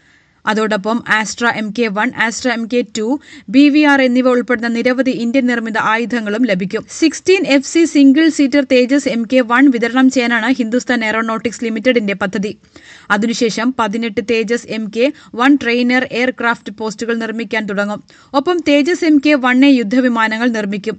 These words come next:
ഈ വർഷം ആദ്യം എഴുപത്തിമൂന്ന് നവീകരിച്ച തേജസ് എം കെ വൺ സിംഗിൾ സീറ്റ് ജെറ്റുകൾക്കായി ഒരു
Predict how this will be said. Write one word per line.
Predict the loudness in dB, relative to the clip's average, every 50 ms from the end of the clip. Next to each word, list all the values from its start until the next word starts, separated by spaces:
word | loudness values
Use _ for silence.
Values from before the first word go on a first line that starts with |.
| -12 _ -8
ഈ | -8 -6
വർഷം | -4 -4 -6 -4 -4 -2 -2 -2 -2
ആദ്യം | 0 0 0 0 0 -2 -4 -4 -4
എഴുപത്തിമൂന്ന് | -4 -4 -4 0 0 0 2 2 0 0 2 4 6 6 4 4 2
നവീകരിച്ച | -2 -4 -6 -4 -4 -4 -4 -4 -4 -4 -6 -6 -8 -10 -18 -12 -2 2
തേജസ് | 2 4 4 2 2 2 2
എം | 4 4 4 4
കെ | 4 2 2 0 -2 -4 0
വൺ | 2 2 4 2
സിംഗിൾ | 2 0 -2 0 2 2 2 2 0 -4 -12 -20 -20 -20 _ _ -14
സീറ്റ് | -2 2 2 2 2 0 -4 -10 -6
ജെറ്റുകൾക്കായി | -2 -2 -2 0 0 0 2 2 2 2 0 2 2 2 2
ഒരു | 2 0 -2